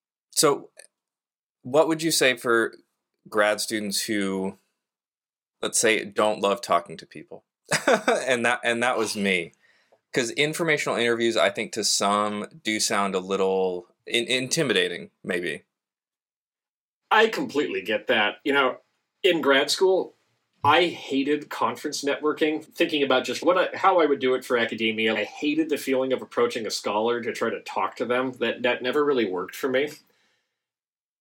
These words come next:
Speaker 2: It helped me to think in terms of, I'm not approaching this person to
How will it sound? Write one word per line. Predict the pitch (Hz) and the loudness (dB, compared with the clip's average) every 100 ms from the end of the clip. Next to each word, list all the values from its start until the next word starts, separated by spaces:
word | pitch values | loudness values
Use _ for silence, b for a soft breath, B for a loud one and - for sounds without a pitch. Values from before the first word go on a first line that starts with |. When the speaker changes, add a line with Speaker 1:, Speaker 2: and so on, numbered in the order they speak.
| _ | _
Speaker 2:
It | 180 180 | 2 2
helped | - 202 240 - | 2 2 2 0
me | 143 135 131 127 113 - _ _ _ _ _ - | 0 2 2 0 -4 -8 _ _ _ _ _ -4
to | 147 | -4
think | - 170 135 | 0 0 0
in | 131 | -2
terms | 127 139 127 | 0 -2 0
of, | 120 110 - _ _ _ _ _ _ _ _ - | 0 -2 -8 _ _ _ _ _ _ _ _ -2
I'm | 165 175 | 0 4
not | 233 | 4
approaching | 233 - 180 175 160 139 | 2 0 2 4 2 0
this | 117 | -2
person | - 131 - 117 | -2 0 0 -2
to | 113 110 | -4 -8